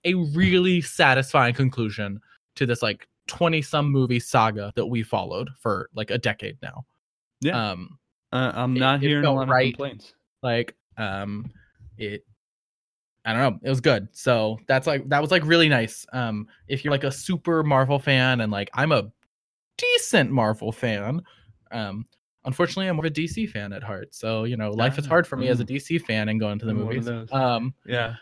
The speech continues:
Speaker 1: but, <laughs> um, although being a D C fan is easier now. But, um, right now, if Shazam and Aquaman and Wonder Woman are any,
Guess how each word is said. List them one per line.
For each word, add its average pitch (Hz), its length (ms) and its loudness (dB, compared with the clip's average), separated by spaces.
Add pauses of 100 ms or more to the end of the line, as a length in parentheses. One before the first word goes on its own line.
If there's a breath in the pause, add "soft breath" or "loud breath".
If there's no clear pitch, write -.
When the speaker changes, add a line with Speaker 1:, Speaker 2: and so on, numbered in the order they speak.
(180)
Speaker 1:
but, 147 200 6
<laughs> - 240 2
um, 170 300 6 (1120 loud breath)
although 415 400 6 (200)
being 453 180 6
a 392 40 4
D 277 120 6
C 233 160 2
fan 208 180 6
is 151 120 4
easier 117 280 2
now. 95 240 -10 (180)
But, 127 260 0
um, 113 360 0
right 160 200 4
now, 98 340 -6
if 131 220 -2
Shazam 165 580 4
and 127 80 2
Aquaman 120 520 0
and 110 120 -2
Wonder 95 160 -8
Woman 95 200 -20
are 92 120 -14
any, 98 260 -18